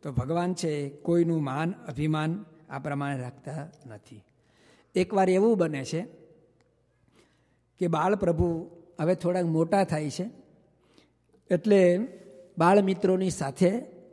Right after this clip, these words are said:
રમતા રમતા એક પીપળાના ઝાડ ઉપર ચડે છે. બધા બાળમિત્રો નીચે ઊભા છે અને ઘનશ્યામ પ્રભુ છેક ઉપર છુપાઈ ગયા.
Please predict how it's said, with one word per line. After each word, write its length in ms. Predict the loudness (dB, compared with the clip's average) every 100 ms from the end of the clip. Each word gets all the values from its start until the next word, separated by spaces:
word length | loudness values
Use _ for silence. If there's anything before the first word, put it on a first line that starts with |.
| -8 -2
રમતા 340 | -2 0 2
રમતા 260 | 2 0 -2
એક 160 | -2
પીપળાના 480 | -6 -2 -2 -2 -4
ઝાડ 300 | -4 -2 -2
ઉપર 260 | -4 -8 -8
ચડે 320 | -10 -12 -14
છે. 140 | -16 _ _ _ _ _ _ _ _ _ _ -8
બધા 200 | -2 -2
બાળમિત્રો 540 | 0 -2 0 0 2
નીચે 300 | 2 2 2
ઊભા 240 | 2 2 0
છે 120 | 0
અને 100 | 0
ઘનશ્યામ 400 | 0 0 -2 -2
પ્રભુ 260 | -2 0 0
છેક 220 | -2 -4
ઉપર 320 | -4 -2 -4
છુપાઈ 640 | -4 -14 -4 -2 2 0
ગયા. 260 | 0 -6